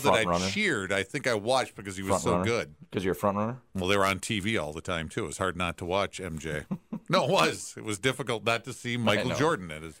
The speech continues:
Speaker 1: peak. In it, it was like Tiger in a golf outing.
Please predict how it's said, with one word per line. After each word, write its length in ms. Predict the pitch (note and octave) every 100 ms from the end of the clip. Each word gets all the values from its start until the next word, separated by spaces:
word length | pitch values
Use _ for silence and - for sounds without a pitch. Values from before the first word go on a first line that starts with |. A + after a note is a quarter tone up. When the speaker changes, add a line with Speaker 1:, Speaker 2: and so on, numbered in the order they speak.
| -
Speaker 1:
peak. 320 | C#3+ - - _ _ _ _ _ _ _ _ _ _ _ _ _ _
In 140 | G#2 F#2+
it, 160 | F#2+ -
it 40 |
was 140 | C3 C3
like 220 | F#3+ D#3
Tiger 560 | - F#3 A3 E3 E2+ D2
in 120 | A#2
a 40 |
golf 340 | A2+ B2+ C3+ B2+
outing. 360 | G#2+ - C#2